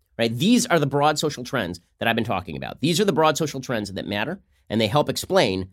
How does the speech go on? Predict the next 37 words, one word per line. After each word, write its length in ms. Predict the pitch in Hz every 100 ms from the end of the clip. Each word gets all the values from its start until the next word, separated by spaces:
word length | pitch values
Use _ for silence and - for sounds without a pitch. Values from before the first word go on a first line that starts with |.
| -
the 80 |
divergence 540 | 139 131 101 175 175 139
in 80 | 127
culture 320 | 131 139 160
that's 100 | 131
been 120 | 113
happening 340 | 120 120 135
in 60 | 127
the 80 | 117
United 260 | 107 101
States. 300 | - 165 175 - _ _ _ _ _ _ _ _
They 100 | -
help 200 | 131 139
explain 360 | 135 - 160 190
the 60 | 123
fact 340 | 98 71 - _ _
that 120 | -
there 100 | 117
are 20 | 131
a 60 |
lot 160 | 131 147
of 80 | 127
red 160 | 135
states 240 | - 143 143
that 80 | 131
have 60 |
been 180 | 117 101 - _ _ -
economically 600 | 143 143 127 147 139 123
falling 320 | 143 139 139
behind 420 | 120 101 123 147
because 260 | 120 127 104
they're 160 | 107
not 200 | 110 104
high-tech 400 | - 120 127 120
centers, 480 | - 127 135 135 135 -
for 180 | 123 117
example, 460 | 120 120 123 135